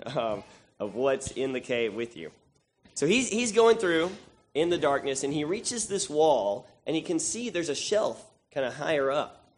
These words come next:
maybe forty, fifty feet up. And he thinks, "Well,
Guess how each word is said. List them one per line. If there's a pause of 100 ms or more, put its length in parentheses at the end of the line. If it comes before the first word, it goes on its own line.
(140)
maybe
forty,
fifty
feet
up.
And
he
thinks, (560)
"Well,